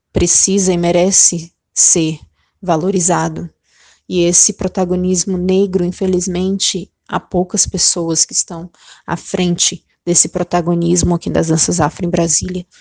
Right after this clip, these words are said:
Então, é, eu sinto que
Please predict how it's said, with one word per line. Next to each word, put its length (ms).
Então, 720
é, 400
eu 160
sinto 480
que 600